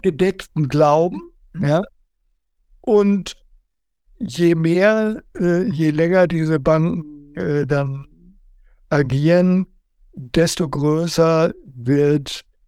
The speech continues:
Speaker 1: die Kluft zwischen, äh,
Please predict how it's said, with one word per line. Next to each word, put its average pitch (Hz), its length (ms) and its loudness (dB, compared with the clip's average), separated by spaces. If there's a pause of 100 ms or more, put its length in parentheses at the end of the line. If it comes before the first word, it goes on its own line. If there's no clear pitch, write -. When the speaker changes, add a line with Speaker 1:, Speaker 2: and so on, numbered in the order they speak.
(340)
Speaker 1:
die 135 160 -4
Kluft - 680 -6 (760)
zwischen, 147 840 -2 (120)
äh, 143 240 0